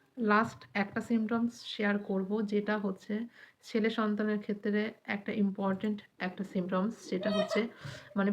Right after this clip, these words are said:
প্রেগনেন্সিতে ফেটাল হার্ট রেট বা এফএইচআর যেটাকে বলা হয় বেবির, উম, সেটা মানে কত থাকলে বেবি বয় হওয়ার চান্স থাকে। আমার কেমন ছিল সেটা ফার্স্ট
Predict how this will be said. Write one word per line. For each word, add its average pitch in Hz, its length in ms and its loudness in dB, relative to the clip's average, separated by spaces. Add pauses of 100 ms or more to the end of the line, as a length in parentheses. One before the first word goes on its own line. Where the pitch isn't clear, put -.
প্রেগনেন্সিতে 208 600 4 (120)
ফেটাল 202 360 4
হার্ট 196 280 4
রেট 214 200 4
বা 208 80 8 (180)
এফএইচআর 214 500 2 (100)
যেটাকে 190 340 2
বলা 180 220 0
হয় 208 160 0 (480)
বেবির, 185 300 6 (240)
উম, 202 60 2 (120)
সেটা 220 160 0 (380)
মানে 196 120 4 (180)
কত 208 180 4 (180)
থাকলে 202 280 2 (120)
বেবি 196 220 4 (120)
বয় 190 220 4
হওয়ার 202 280 4
চান্স 185 220 2 (160)
থাকে। 170 240 -2 (420)
আমার 202 240 6
কেমন 190 220 4 (120)
ছিল 202 140 0 (120)
সেটা 196 160 -2 (100)
ফার্স্ট 208 260 -4